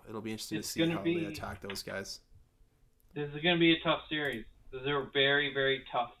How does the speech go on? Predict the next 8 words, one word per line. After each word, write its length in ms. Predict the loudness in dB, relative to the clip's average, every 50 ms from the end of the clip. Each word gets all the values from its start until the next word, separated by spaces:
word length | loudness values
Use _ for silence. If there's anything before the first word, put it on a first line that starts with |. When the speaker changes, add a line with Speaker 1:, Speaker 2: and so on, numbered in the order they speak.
| _ _ _ _ -8
Speaker 2:
series 340 | -6 -6 -4 -4 -4 -6 -8 -12 -18 -20 _ _ _ _
right 140 | -8 -4 -2
off 200 | 0 -2 -2 -4
the 60 | -6
bat. 260 | -4 -2 0 0 -2 -4 -10 -20 -20 -20 -20 _ -20 _ _ _
We're 100 | -8 -4
not 260 | -2 0 0 -2 0 2
getting 440 | 2 2 4 2 0 -2 -4 -8